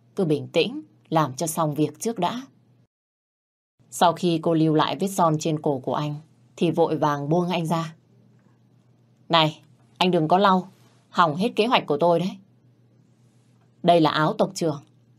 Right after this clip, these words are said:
có đúng không? Anh cởi ra, anh đưa cho tôi đi." "Chị dâu à, tuy anh hai của chị chiếm tiện nghi, nhưng mà chiếc áo đại diện cho danh dự của Nam Cung tộc,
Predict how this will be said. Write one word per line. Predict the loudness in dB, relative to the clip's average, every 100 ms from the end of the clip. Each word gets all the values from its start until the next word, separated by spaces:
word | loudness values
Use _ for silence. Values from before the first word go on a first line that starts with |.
| 0
có | 2
đúng | 4 2
không? | 0 -2 -8 _ _ _ _
Anh | 2 4
cởi | 4 2
ra, | 2 -2 -6 -2
anh | 2
đưa | 4
cho | 4 2
tôi | 2 2
đi." | 0 -2 _ _ _ _ _ _ _ _ _ _ _ _ _ _ _ 0
"Chị | 2
dâu | 4 6 6
à, | 4 0 -8 _ _ _
tuy | 2 4
anh | 4
hai | 2 2 2
của | 0 -2
chị | -4 -6 -8 _ _ _ _
chiếm | 2 2 2
tiện | 2 2 2
nghi, | 0 0 -2 -12 _ _ _
nhưng | -2 2
mà | 2
chiếc | 0 0
áo | 2 2
đại | 2 2
diện | 0 0
cho | 0
danh | 0 0
dự | 0 0 0
của | 0
Nam | 0 -2
Cung | 0 -2 2
tộc, | -2